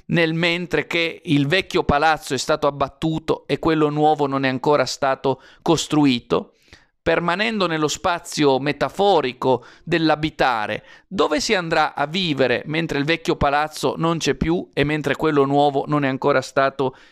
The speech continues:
edificato? Questa è una domanda in vero non nuova nella filosofia occidentale,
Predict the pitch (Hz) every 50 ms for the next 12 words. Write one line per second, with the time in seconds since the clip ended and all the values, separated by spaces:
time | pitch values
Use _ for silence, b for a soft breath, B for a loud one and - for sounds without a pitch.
0 | B B B - 175 156 160 147 - 147 131 - 151 131 120 110 117 - - 196
1 | 226 233 - B B B B B B B B B B B B B B B _ _
2 | _ _ _ _ _ - - 262 247 - 196 170 165 160 160 160 165 160 160 165
3 | 175 175 156 - - 165 180 190 180 165 147 143 147 151 147 139 143 - 151 143
4 | 151 170 175 170 165 170 208 233 226 185 143 123 123 120 123 127 120 120 117 -
5 | 135 127 127 123 127 120 - - 135 131 123 - - 131 131 - - 139 123 123
6 | 117 113 110 - 113 101 80 82 82 - - -